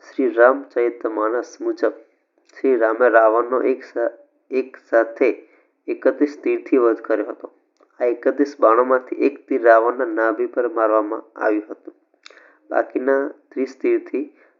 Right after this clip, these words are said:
દસ માથા અને વીસ હાથ ધડથી અલગ થયા હતા. રાવણનું વિશાળ ધડ પૃથ્વી પર પડતાની સાથે જ પૃથ્વી હલવા લાગી હતી. રામ નામનો મહિમા. શ્રી રામ ભગવાન વિષ્ણુના સાતમા અવતાર હતા.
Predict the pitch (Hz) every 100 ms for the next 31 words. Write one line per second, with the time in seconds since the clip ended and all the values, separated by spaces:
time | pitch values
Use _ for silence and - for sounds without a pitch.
0 | - 123 - 110 107 - 147 - _ -
1 | 110 113 113 127 - - _ _ _ _
2 | _ _ _ _ - 120 - - - 117
3 | 110 - 123 117 113 - 110 101 104 -
4 | - 110 113 127 127 117 110 _ - 117
5 | - 127 127 113 120 123 - - - 127
6 | 117 117 117 113 120 117 107 110 143 127
7 | - _ _ _ _ - 120 - - 127
8 | 113 113 113 117 107 101 104 101 - _
9 | _ _ _ _ _ _ _ _ _ _
10 | - 120 117 117 120 120 117 117 110 113
11 | 107 - _ _ _ _ _ _ 139 127
12 | 127 135 120 117 123 120 110 - 123 127
13 | 127 110 101 117 110 101 110 101 123